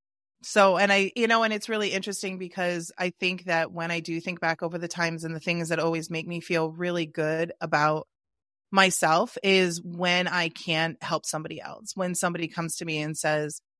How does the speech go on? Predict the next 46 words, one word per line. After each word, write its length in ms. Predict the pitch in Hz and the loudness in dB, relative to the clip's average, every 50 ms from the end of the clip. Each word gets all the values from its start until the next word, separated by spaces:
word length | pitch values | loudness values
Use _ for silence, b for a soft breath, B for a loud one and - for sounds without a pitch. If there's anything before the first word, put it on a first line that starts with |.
| _ _ _ _ - | _ _ _ _ -4
"Hey, 340 | - 254 254 247 220 202 - _ _ - | 2 4 6 6 6 4 2 _ _ -2
I 140 | 247 247 294 | 2 2 2
don't 180 | 392 392 - - | 2 0 -4 -4
know." 360 | 196 214 208 208 202 196 190 - | 0 0 2 2 2 0 0 2
And 220 | 214 208 208 214 | 2 2 2 2
this 120 | 220 - | 0 0
happened 240 | - 320 359 381 269 | 0 0 0 2 2
the 80 | 226 196 | 2 2
other 120 | 185 180 | 2 4
day, 220 | 170 175 175 185 165 | 4 6 8 8 8
and 80 | 156 | 6
I 80 | 160 160 | 4 2
was 160 | 170 170 - | 0 -2 -2
so, 460 | - - 202 202 196 196 196 185 - - | 0 2 4 4 4 4 2 2 0 2
I 100 | 208 226 | 2 2
was 140 | 302 349 339 | 2 2 0
actually 300 | 403 359 - - 359 254 | 0 0 0 0 0 0
flattered 580 | - - - 208 214 240 247 220 190 170 165 | 0 2 6 8 8 8 8 6 6 4 4
that 120 | 180 190 185 | 2 0 2
this 140 | 208 208 - | 0 -2 -4
person 340 | - 285 294 - 370 240 226 | -4 -6 -6 -4 -6 -6 -4
came 200 | - 302 247 240 | -2 0 2 2
and 80 | 220 - | 2 4
asked 280 | - 202 220 233 - | 4 4 4 4 2
me 120 | 220 208 202 | -2 -2 -2
a 40 | 175 | -2
question. 460 | - - 190 196 - - 190 151 151 - _ _ _ _ _ _ - - | 0 0 0 0 0 -2 -2 -2 -4 -6 _ _ _ _ _ _ 2 6
And 340 | 233 233 226 220 220 220 | 8 8 8 8 8 6
they're 80 | 233 240 | 4 2
like, 140 | 247 247 240 | 2 2 2
"Hey, 220 | - - 403 349 220 | 2 0 2 2 4
I 120 | 240 277 | 4 2
know 120 | 330 427 415 | 2 0 -2
you 140 | 403 359 214 | -2 -2 -2
use 240 | 185 226 226 214 - | -4 -4 -6 -6 -6
Descript. 440 | 220 214 214 - - 185 160 - - | -4 -6 -4 -4 -2 -4 -2 -2 -2
I'm 80 | 196 196 | -4 -2
having 260 | 208 214 214 254 254 | 0 0 0 -2 -4
a 40 | 233 | -4
problem 360 | - 226 202 202 208 202 196 | -2 0 0 0 0 -4 -6
with 180 | 180 185 175 180 | -4 -4 0 0
it. 300 | 175 170 165 - - - | 2 0 0 -2 -8 -10
Can 160 | - 208 196 | -10 -10 -8
you 100 | 202 214 | -8 -6
help 200 | 190 202 262 294 | -2 -2 -2 0
me 100 | 330 330 | -2 -4